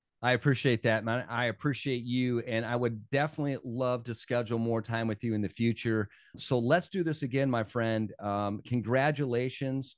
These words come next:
on your, uh, on your family growing and having a baby. I think that's amazing. I appreciate you from the bottom of my heart. I thank you so much for being on our show.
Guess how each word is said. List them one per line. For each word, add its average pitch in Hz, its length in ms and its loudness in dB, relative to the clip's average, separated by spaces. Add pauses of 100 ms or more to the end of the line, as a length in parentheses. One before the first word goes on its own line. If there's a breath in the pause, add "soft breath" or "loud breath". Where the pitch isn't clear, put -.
on 101 100 -2
your, 101 140 0 (120)
uh, 95 220 -2
on 101 140 0
your 95 100 2
family 131 400 2
growing 123 480 4
and 107 100 0
having 117 340 0
a 107 40 -2
baby. 120 500 0
I 107 100 -2
think 113 200 -6
that's 107 240 -2
amazing. 107 680 -2
I 113 120 -4
appreciate 110 500 -2
you 101 160 -2
from 101 140 -4
the 95 60 -2
bottom 101 240 0
of 95 60 -2
my 90 140 -2
heart. 95 320 -2
I 90 120 -8 (200)
thank 110 300 -4
you 90 80 -10
so 107 180 -6
much 98 200 -6
for 95 120 -8
being 92 220 -4
on 85 160 -4
our 78 80 -8
show. 76 320 -8